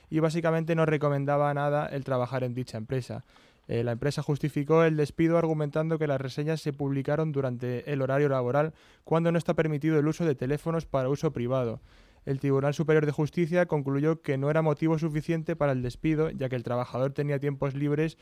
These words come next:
en los que podía salir a fumar y en esos ratos, pues, sí que podía utilizar el móvil. Además, en el trabajo tenían que tener el móvil disponible por si les llevaba cualquier mensaje importante. Por lo tanto, por lo que respecta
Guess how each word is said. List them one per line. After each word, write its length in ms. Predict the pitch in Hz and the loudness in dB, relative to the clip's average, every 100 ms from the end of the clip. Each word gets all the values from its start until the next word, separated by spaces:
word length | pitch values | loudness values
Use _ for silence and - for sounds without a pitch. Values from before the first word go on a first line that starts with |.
| - - - | -20 -20 -4
en 140 | 151 | 0
los 140 | 139 - | 0 0
que 80 | 123 | -2
podía 260 | 127 131 | 0 0
salir 220 | 135 135 135 | 0 -2 -2
a 60 | |
fumar 340 | 127 131 139 143 | -2 -4 -2 -2
y 60 | |
en 100 | 127 | -2
esos 180 | 127 127 | -4 -4
ratos, 300 | 127 127 143 | -2 -4 -6
pues, 180 | - - | -6 -10
sí 100 | 120 | -8
que 100 | 120 | -6
podía 440 | 127 117 113 113 | -4 -4 -2 -4
utilizar 480 | 110 120 113 113 120 | -6 -6 -6 -6 -6
el 100 | 117 | -4
móvil. 340 | 131 139 117 - _ - - - | -2 -2 -2 -8 _ -20 -20 -10
Además, 420 | 139 131 127 135 | -2 -2 0 -2
en 120 | 139 | -2
el 220 | 135 127 123 | -2 -2 -2
trabajo 360 | 127 135 139 | 0 0 0
tenían 240 | 131 127 123 | -4 -4 -6
que 100 | 120 | -6
tener 240 | 120 120 | -6 -4
el 80 | 117 | -4
móvil 260 | 120 123 | -4 -2
disponible 500 | 120 123 123 123 135 | -4 -4 -4 -2 -2
por 160 | 147 127 | -2 -4
si 380 | - 113 113 117 _ _ _ - | -6 -6 -6 -8 _ _ _ -6
les 260 | 117 - | -4 -4
llevaba 320 | - 120 120 120 | -2 0 2 0
cualquier 300 | 120 117 117 | 0 -2 -4
mensaje 320 | 117 131 135 | -6 -6 -6
importante. 560 | 123 110 110 110 107 104 | -4 -6 -6 -8 -8 -4
Por 220 | - 170 | 2 4
lo 100 | 170 | 4
tanto, 420 | 170 165 156 170 | 2 -2 0 -2
por 180 | - 139 | -2 -2
lo 80 | 131 | -2
que 100 | 127 | -2
respecta 680 | 120 - 147 143 151 147 | -4 -2 -4 -2 -4 -4